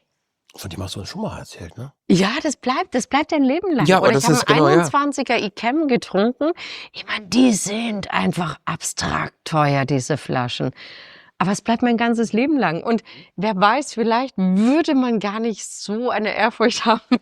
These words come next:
Speaker 2: wenn sie nicht so teuer wären. Also, ja.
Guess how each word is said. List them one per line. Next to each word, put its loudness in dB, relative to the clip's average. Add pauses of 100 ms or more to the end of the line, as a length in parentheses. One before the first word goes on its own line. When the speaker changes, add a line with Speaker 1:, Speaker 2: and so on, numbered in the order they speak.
(680)
Speaker 2:
wenn -2
sie -2
nicht -2
so 0
teuer -2
wären. 0 (520)
Also, 2 (2500)
ja. 2